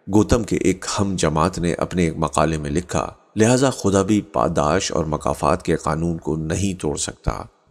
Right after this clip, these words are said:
इस किस्म के नज़रियात की मौजूदगी में मुतलकुल इनान हुकूमत का क़याम नामुमकिन था। जमहूरियतों के ज़माने में एक कवि ने बादशाह को संघ मुखिया की हैसियत से मुखातिब करके कहा, "तेरे हाथ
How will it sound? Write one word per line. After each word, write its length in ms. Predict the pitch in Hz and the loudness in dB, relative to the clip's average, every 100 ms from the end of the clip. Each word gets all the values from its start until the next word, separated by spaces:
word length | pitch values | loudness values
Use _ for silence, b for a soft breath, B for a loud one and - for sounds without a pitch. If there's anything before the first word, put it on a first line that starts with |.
| _ | _
इस 120 | 123 - | 2 4
किस्म 320 | 104 - 117 | 4 2 2
के 120 | 98 | 0
नज़रियात 560 | 87 85 87 80 78 - | 2 4 4 4 4 2
की 140 | 87 | -2
मौजूदगी 640 | 76 78 78 85 90 123 | 0 0 2 2 2 0
में 280 | 104 87 - | 2 -2 -2
मुतलकुल 560 | 98 90 85 - 101 - 92 | -4 0 -2 0 0 0 0
इनान 460 | 85 87 80 - - 92 | 2 2 2 -4 -12 -4
हुकूमत 440 | 92 98 87 80 | -2 2 2 0
का 140 | - | -2
क़याम 400 | 65 87 87 71 | 0 4 4 2
नामुमकिन 640 | 73 92 90 85 82 82 76 | -2 -2 0 0 -2 -4 -6
था। 340 | - - - _ _ | -6 -8 -10 _ _
जमहूरियतों 640 | 107 104 98 113 131 120 90 | 2 4 4 4 4 2 2
के 80 | |
ज़माने 360 | 87 82 85 107 | 2 4 2 2
में 160 | 90 87 | 2 0
एक 140 | 82 | 0
कवि 260 | 85 95 113 | 0 2 2
ने 120 | 92 | 2
बादशाह 420 | 87 82 - 92 | 0 -2 -2 -2
को 240 | 82 80 | -2 -4
संघ 380 | 76 - - 113 | 0 2 4 2
मुखिया 460 | 95 98 90 95 80 | 2 0 -2 0 -2
की 160 | 87 | 0
हैसियत 400 | 87 90 87 90 | 0 0 2 0
से 140 | 78 85 | 0 -2
मुखातिब 380 | 85 - 80 67 | 0 0 -2 -2
करके 240 | 82 - 69 | -4 -4 -4
कहा, 520 | - 82 78 - - | 2 2 0 -8 2
"तेरे 160 | 123 127 | 4 6
हाथ 180 | 110 | 4